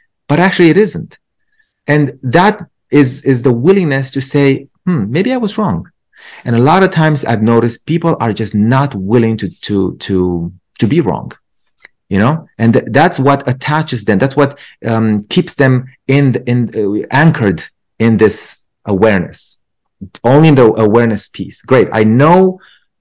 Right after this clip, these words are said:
I know how I'm not, and I'm comfortable with that.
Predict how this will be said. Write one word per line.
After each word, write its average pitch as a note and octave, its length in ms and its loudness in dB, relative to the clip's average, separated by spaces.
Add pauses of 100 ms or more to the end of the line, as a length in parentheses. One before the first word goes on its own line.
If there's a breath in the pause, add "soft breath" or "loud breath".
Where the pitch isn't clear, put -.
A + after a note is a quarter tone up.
(140)
I A2+ 100 -2
know D#3+ 240 2
how F#3 520 0
I'm B2 180 0
not, A2+ 420 -2 (800)
and C3 140 -2
I'm C#3 80 0
comfortable B2 480 -6
with - 140 -14
that. - 280 -20